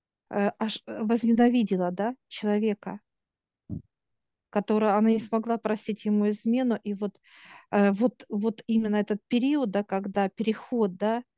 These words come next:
от, э, вот от такого состояния обиды, прям боль была такая сильная в груди, вот прям как аж ее ра-, вот как разрывала ее.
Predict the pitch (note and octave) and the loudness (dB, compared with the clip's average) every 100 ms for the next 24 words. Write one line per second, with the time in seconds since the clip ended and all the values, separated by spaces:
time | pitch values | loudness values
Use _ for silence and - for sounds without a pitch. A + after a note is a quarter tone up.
0 | _ _ _ - G#3 G3+ - G#3 F#3+ F#3 | _ _ _ -4 -2 -2 -2 0 2 2
1 | G3 G#3 _ _ _ _ _ _ - G3+ | -2 -6 _ _ _ _ _ _ -4 -2
2 | - G#3 - G#3+ - A3 F#3+ - - - | 2 2 2 0 6 6 6 4 0 4
3 | G#3+ G#3+ G3+ G3+ - G#3+ G3 A#3+ G#3+ F#3+ | 6 8 8 8 6 2 4 4 4 4
4 | F#3 F#3 G3 F#3 G#3 A3 G3 F3+ F#3 F#3 | 4 4 4 4 6 6 6 4 0 0
5 | G3+ - C4 B3+ - - A3 G3 F#3+ F#3+ | -2 -2 0 0 0 -4 -2 -2 -4 -4
6 | F#3+ G#3 _ _ - - _ - G3 G#3+ | -6 -10 _ _ -20 -20 _ 0 6 8
7 | G#3+ A3 A3 F#3+ G3 F#3+ - - F#3+ F#3+ | 8 8 6 8 4 0 -10 -2 2 2
8 | F#3+ F#3+ - F#3+ G3+ - G3+ G#3 G3 G3 | 2 0 2 0 2 0 2 2 2 2
9 | G3 F#3 G3+ G3+ G3+ - _ - - - | 0 -2 -4 -6 -8 -8 _ -20 -20 -12
10 | - G#3 A3+ G#3+ A#3 A3+ A3 G#3+ G3 F#3 | -2 2 4 6 6 6 6 6 6 6
11 | G3 F#3+ G3 F#3+ | 4 2 0 -2